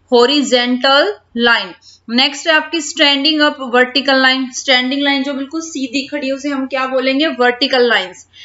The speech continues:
नेक्स्ट है, there are also straight line that are slanting line। ये straight है, वैसे तो सीधी है, देखो कहीं से मुड़ी तो नहीं हुई, लेकिन इसे हम बोलेंगे slant line, तिरछी लाइन जो होती है, slant line।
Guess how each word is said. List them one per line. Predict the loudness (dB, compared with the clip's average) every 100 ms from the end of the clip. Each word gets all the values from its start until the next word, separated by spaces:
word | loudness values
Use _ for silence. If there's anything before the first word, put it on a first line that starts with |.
| -10 0
नेक्स्ट | 0 0 0
है, | -2
there | 2 2 2
are | 0
also | -2 -4 -6 -6
straight | -4 -2 0
line | 2 2 2
that | 2 2 2
are | 2 2 0
slanting | 2 0 0 0
line। | 0 0 -4 -18 -20 -14 0
ये | 2 2
straight | 0 0 2 2
है, | 2 2
वैसे | 2 -2
तो | -6
सीधी | -4 -2 0 2
है, |
देखो | 0 0 0
कहीं | 0 0
से | 2
मुड़ी | 2 2 0
तो | -2
नहीं | 0
हुई, | 0 0 -2 -16 -2
लेकिन | 0 0 -2
इसे | -2
हम | 2
बोलेंगे | 2 2 0 -2
slant | -2 2 4 4 4 2
line, | 2 2 0 -6 -20 _ _ _ 0
तिरछी | 0 0 2 4
लाइन | 2 0 -2
जो | -4
होती | -2
है, | -2
slant | 0 2 4 4 2 -2
line। | -6 -6